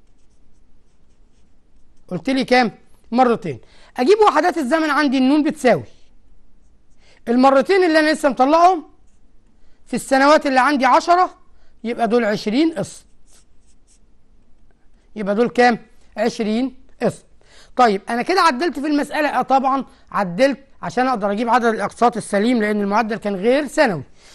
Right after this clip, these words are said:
طب خد بالك معايا، أول حاجة عايزين نقولها، ده كان مديني القسط جاهز، برافو عليك. كان القسط بتلات آلاف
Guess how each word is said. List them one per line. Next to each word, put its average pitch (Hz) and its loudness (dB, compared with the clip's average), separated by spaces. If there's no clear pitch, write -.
طب 240 0
خد 349 2
بالك 339 2
معايا، 262 0
أول 359 4
حاجة 339 -2
عايزين 285 0
نقولها، 302 0
ده 185 -6
كان 311 2
مديني 294 0
القسط 269 -4
جاهز، 214 0
برافو 160 -4
عليك. 202 -2
كان 339 4
القسط 339 -4
بتلات 262 0
آلاف 269 0